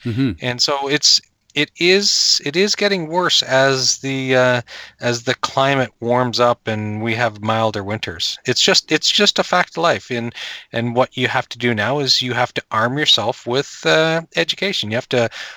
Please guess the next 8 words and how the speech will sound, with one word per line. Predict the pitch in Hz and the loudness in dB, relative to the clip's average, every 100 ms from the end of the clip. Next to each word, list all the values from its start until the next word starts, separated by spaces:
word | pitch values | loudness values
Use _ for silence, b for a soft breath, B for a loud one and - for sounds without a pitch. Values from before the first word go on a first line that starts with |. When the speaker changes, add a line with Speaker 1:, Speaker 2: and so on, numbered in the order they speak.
| B | B
Speaker 2:
learn | 110 123 147 160 156 | 0 4 6 4 -2
the | 139 110 | -4 -8
proper | - - 131 - 147 | -8 0 0 0 -4
ways | 127 135 143 | -2 0 0
to | - | -2
protect | - 104 - 147 - | -6 -6 -4 -4 -4
yourself | 156 - 143 160 | 0 0 2 -2
from, | - - 107 101 101 | -4 -4 -4 -4 -8